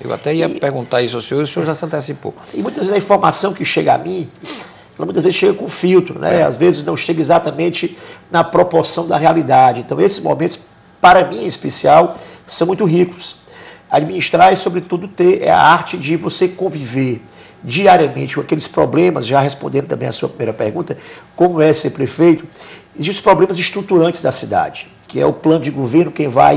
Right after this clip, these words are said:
Speaker 2: endereçá-los, seja de aumentar a cobertura do programa de saúde da família, dotar a cidade de mais postos de saúde, obras de urbanização em áreas específicas, creches, tempo integral, obras de mobilidade.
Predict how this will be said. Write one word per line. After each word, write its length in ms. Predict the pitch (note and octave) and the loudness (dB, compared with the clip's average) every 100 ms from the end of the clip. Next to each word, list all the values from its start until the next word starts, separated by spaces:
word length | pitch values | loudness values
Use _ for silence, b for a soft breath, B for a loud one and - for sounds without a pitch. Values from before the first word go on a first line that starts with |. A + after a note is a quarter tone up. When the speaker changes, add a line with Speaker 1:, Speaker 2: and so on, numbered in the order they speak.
| D3+ | 0
Speaker 2:
endereçá-los, 880 | C#3+ D3 D3 - A#2+ A2 F#2 - - B B B | 0 2 2 0 2 2 0 -6 -12 B B B
seja 380 | - - E3+ D3+ | -8 0 0 0
de 140 | - C#3+ | 0 0
aumentar 400 | C#3 B2 - C3+ | 0 -4 -2 -2
a 40 | |
cobertura 480 | C3 A#2+ - - C3 | 0 -4 -6 -8 -8
do 100 | B2 | -6
programa 240 | A2+ A#2+ | -8 -8
de 40 | A2 | -8
saúde 200 | A2 G#2 | -8 -8
da 80 | - | -10
família, 580 | D3 C3+ D#3+ C#3 C#3 - B B B - | -8 0 2 2 0 -4 B B B -4
dotar 320 | C#3 C#3 D3+ | -2 4 4
a 20 | |
cidade 320 | - - C3 | 2 0 0
de 60 | C3 | 0
mais 160 | A#2+ - | -6 -8
postos 300 | - A2+ G#2+ | -6 -6 -4
de 60 | - | 0
saúde, 600 | C#3 C#3 D3 C#3 A#2 B2 B B - | 2 2 0 0 -4 -8 B B 2
obras 340 | D#3+ D#3 B2+ | 4 4 0
de 100 | A#2+ | -2
urbanização 680 | C3+ C3+ A#2+ A2+ - C#3 B2 | -4 -4 -4 -4 -4 -6 -6
em 80 | B2 | -2
áreas 220 | A2+ A2+ | -2 -2
específicas, 920 | - E3 D#3 - D3+ C#3 - - - | -4 -4 -2 -2 -2 -2 -4 -8 -8
creches, 640 | - - D#3+ D3+ B2 - | -4 2 4 4 0 -6
tempo 220 | - D3+ - | -8 -8 -6
integral, 640 | - G2+ C#3+ D3+ C#3 B2+ B B B | -10 -2 4 6 6 2 B B B
obras 240 | D3 E3 D3+ | 2 2 2
de 80 | C3+ | -2
mobilidade. 640 | C3 A2+ G#2 D3+ D#3+ | -6 -6 2 6 6